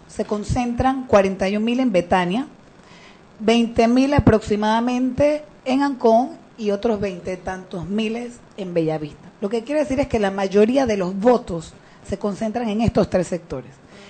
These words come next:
que son el sector pensante del voto informado, tal vez el que investiga y no está sujeto a la política clientelar, que están sujetos el resto de los corregimientos. Entonces, si todos nos pusiéramos de acuerdo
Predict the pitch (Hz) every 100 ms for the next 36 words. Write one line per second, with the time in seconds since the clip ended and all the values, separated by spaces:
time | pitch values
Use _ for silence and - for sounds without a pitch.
0 | - 208 - 240 254 214 202 240 247 240
1 | 180 180 - 220 202 202 190 180 185 226
2 | 202 196 180 190 196 208 202 175 185 202
3 | 214 - 190 - - - _ - 202 196
4 | 170 - 277 285 311 302 - - 226 247
5 | 247 - 254 254 226 240 240 262 208 185
6 | 190 190 185 220 - 185 175 170 180 196
7 | 247 - - - - - 262 269 277 262
8 | 262 269 226 254 311 - 196 180 175 151
9 | - - 190 170 175 180 165 135 208 -
10 | - - - - 240 294 269 262 - 240
11 | - 320 294 240 220 - - 254 262 240
12 | 185 185 180 - 233 247 190 160